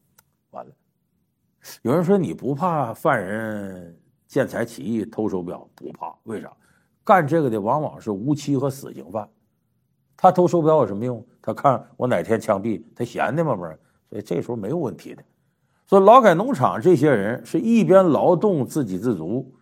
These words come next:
一边呢接受改造。到后来劳改农场呢，一个非常主要目的是什么呢？就在社会上啊，他扩大了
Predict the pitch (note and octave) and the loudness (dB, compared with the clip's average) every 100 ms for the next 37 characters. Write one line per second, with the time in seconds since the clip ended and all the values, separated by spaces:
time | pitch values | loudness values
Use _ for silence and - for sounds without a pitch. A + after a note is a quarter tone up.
0 | _ _ - D3 A#2 B2 B2 A#2 _ _ | _ _ 2 4 6 6 4 -6 _ _
1 | - G#2+ G2 F#2 D2 - D2+ - _ _ | -6 -4 -2 -4 -8 -12 -14 -16 _ _
2 | _ _ _ - A#3+ A3 D#4 F3 F#3+ G3 | _ _ _ 6 6 6 8 8 8 6
3 | F#3 G#2 D#3 A2+ C2+ B1+ F2 - B2+ F3 | 4 0 -4 -6 -8 -10 -14 -8 -4 -4
4 | - G#3 F3+ E3+ - E2 A2 C3 A2+ G#2+ | 0 2 2 0 -4 -4 -4 -4 -4 -6
5 | - D#2+ F2 _ _ _ _ G#3+ G#3+ B3 | -10 -18 -20 _ _ _ _ -2 4 4
6 | G#3+ - G#3+ B3+ F#3+ G#2 D#2 C#2 - - | 4 4 4 4 4 2 -4 -10 -12 -4
7 | A#2+ C3 A#2 D#2+ | 0 4 4 0